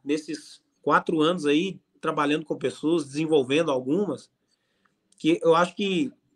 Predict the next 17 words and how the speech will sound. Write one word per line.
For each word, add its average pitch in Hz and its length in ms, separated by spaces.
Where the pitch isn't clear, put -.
o 147 80
que 170 120
mais 196 360
falta 233 400
pras 196 240
pessoas 180 460
é 170 60
crença 220 800
em 214 200
si 220 180
mesmo, 139 520
sabe? 127 360
As - 60
pessoas 214 400
creem 202 340
em 151 60
Deus, 208 520